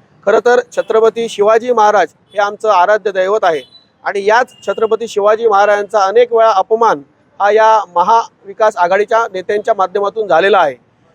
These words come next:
संजय राऊत असतील, यांनी तर साताऱ्याच्या गादीकडून छत्रपतींचे वंशज असल्याचे पुरावे मागितलेले आहेत.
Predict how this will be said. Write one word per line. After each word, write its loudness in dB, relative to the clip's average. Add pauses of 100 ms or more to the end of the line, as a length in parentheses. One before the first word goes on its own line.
(520)
संजय 0
राऊत 2
असतील, -6
यांनी 0
तर -2
साताऱ्याच्या 0
गादीकडून 0
छत्रपतींचे -4
वंशज 0
असल्याचे 0
पुरावे 2
मागितलेले 0
आहेत. 0